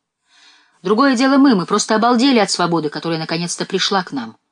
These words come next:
Пятеро все же набрались храбрости и решили воспользоваться тем, что конвой драпанул. Они кое-как переоделись и перешли через железнодорожное полотно под видом рабочей команды с лопатами и кирками через плечо. Недурственная идея.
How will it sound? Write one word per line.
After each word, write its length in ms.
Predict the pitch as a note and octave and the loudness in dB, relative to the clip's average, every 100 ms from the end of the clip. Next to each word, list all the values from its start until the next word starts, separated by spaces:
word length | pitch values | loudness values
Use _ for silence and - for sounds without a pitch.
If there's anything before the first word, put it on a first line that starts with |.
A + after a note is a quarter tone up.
| _ _ _ _ _ _ | _ _ _ _ _ _
Пятеро 380 | - F#3 F#3+ G3+ | -6 -4 -4 -6
все 260 | F#3+ - G3+ | -4 -2 0
же 100 | F#3 | 0
набрались 400 | F#3+ F3+ G3 F#3 | 0 0 0 -2
храбрости 520 | F#3+ F#3+ F#3+ F#3 - | -2 -2 -2 -4 -6
и 40 | |
решили 300 | F3 E3+ F#3+ | -6 -6 -4
воспользоваться 720 | F3+ F3+ - A#3 F3 D3+ D3 C#3 | -4 -6 0 0 0 -4 -8 -12
тем, 220 | - D3+ | -10 -10
что 200 | - D3 | -10 -12
конвой 360 | - D3 D3 D3+ | -10 -8 -6 -8
драпанул. 600 | D#3+ - F3+ F#3 D#3+ - _ _ _ _ _ _ | -8 -2 -2 0 -4 -10 _ _ _ _ _ _
Они 300 | - D3 F3+ | -10 -6 -6
кое-как 520 | - F#3 F#3 F#3+ F3 | 0 0 2 -2 -2
переоделись 760 | - E3+ E3+ E3 A3 D3+ - - _ _ _ | -2 0 0 2 2 2 -6 -10 _ _ _
и 120 | - | -10
перешли 420 | F3 F3 F3+ - A3 | -4 -2 -2 -2 -2
через 480 | - F#3+ - - _ _ - | 0 -2 -2 -8 _ _ -12
железнодорожное 840 | D#3+ F#3+ F3+ F#3 F#3 G3 F3+ F#3 | 0 2 2 0 2 2 0 -2
полотно 420 | F3 E3+ E3 G3 | -2 -4 -2 -4
под 160 | F#3 F3 | -2 -2
видом 260 | E3+ F3+ F3 | -2 -2 0
рабочей 440 | E3+ F3+ F3 E3 | 0 0 -2 -4
команды 460 | - E3 E3+ E3 D#3 | -2 -2 -2 -2 -4
с 120 | - | -4
лопатами 540 | E3 - F#3 F3+ E3+ | -4 -4 -6 -6 -8
и 40 | E3 | -8
кирками 520 | - D#3 - E3 D#3+ | -8 -8 -4 -4 -4
через 260 | - D3+ | -8 -8
плечо. 460 | - D3+ D3+ D3 A2+ _ _ _ _ _ _ _ _ _ _ _ _ _ _ | -10 -12 -8 -8 -8 _ _ _ _ _ _ _ _ _ _ _ _ _ _
Недурственная 760 | - F3+ G#3 G3 - F#3 F3+ F3 | -8 -2 0 -2 -2 -4 -4 -4
идея. 360 | D3 C3 A2+ | -6 -8 -10